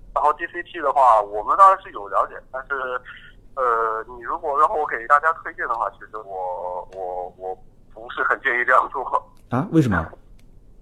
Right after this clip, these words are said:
Speaker 1: 因为我觉得啊，这个，这个东西
Speaker 2: 实话实说嘛。
Speaker 1: 我自己肯定不会买，我自己肯定不会买。
Speaker 2: 你自己肯定不会买，
Speaker 1: 对，对，对。
Speaker 2: 嗯。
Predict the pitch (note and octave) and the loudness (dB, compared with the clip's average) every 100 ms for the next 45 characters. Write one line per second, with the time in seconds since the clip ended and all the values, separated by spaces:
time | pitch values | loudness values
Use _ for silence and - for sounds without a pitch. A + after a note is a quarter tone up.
0 | - - C#3 C#3 C#3 A#2+ A2 A2 A2 A2 | -20 -12 2 4 4 2 0 2 0 0
1 | A#2 D3+ C3 G2+ G2 G2 G#2 - G#2+ A2 | 2 8 8 8 6 -2 -10 -16 -16 -12
2 | A2 G#2+ - G#2+ G2+ G2 - A#2+ C#3+ G2 | -10 -10 -10 -10 -10 -10 -2 2 4 4
3 | A#2 C#3+ G#2 B2+ D3 B2+ D3+ C3+ F2 - | 4 6 4 -2 -6 -2 0 2 0 -2
4 | A2 A2+ - G#3 - D#3+ C#3+ E3+ D#3 - | -4 -4 -2 -4 -4 -6 -6 -4 -4 -6
5 | - A#2+ C3 D#3 A2+ G2+ G2+ G2 G2+ F#2 | 2 4 6 4 6 6 4 4 2 0
6 | G#2+ G#2 | 2 2